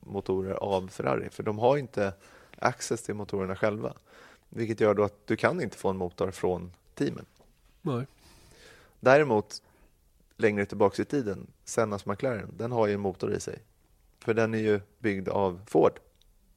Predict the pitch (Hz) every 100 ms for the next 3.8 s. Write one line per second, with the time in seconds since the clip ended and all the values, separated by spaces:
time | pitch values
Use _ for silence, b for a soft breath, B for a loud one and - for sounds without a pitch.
0 | _ - 57 - _ - 110 117 131 143
1 | 113 76 - B B B B B B B
2 | B B B _ - 110 107 104 107 98
3 | 98 - - - - 123 - -